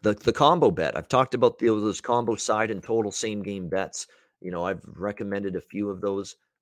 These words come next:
uh, on the show this year, and m-, more of them have cashed than not. Uh, that is definitely something you can consider as well,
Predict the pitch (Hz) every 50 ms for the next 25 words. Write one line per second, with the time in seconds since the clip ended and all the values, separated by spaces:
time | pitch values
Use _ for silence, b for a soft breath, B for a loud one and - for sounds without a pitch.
0 | - - - - - 101 98 104 98 90 - - 104 104 107 101 101 101 - -
1 | 101 101 104 107 101 85 71 71 69 - 78 87 87 - - 78 78 82 87 90
2 | 101 107 113 113 98 104 104 98 95 82 - _ _ - - - - - 107 101
3 | 101 101 - - _ 85 80 78 78 82 90 101 110 - - _ _ _ _ _
4 | _ _ _ _ - 82 76 65 98 101 110 110 101 82 76 110 104 - - 104
5 | 101 95 - - 101 98 - 98 101 95 92 - - 85 - 90 85 - - 104
6 | 95 98 92 90 82 - 85 90 92 98 101 101 101